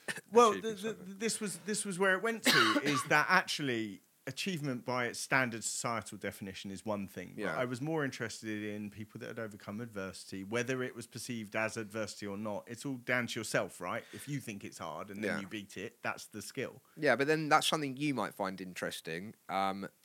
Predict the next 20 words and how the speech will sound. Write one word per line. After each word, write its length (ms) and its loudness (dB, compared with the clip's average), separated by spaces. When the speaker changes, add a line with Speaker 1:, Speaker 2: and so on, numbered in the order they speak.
Speaker 1:
what 140 4
I've 120 6
heard 220 8
a 60 0
lot 320 4
of 120 -2
is 160 -4
you 100 -6
could 160 -6
have 160 0
much 240 -6
better 160 0
guests 400 -2
and, 220 -8
like, 180 -4
you 80 -6
know, 200 -6
"Do 100 -8
you 40 -2
wanna 120 -6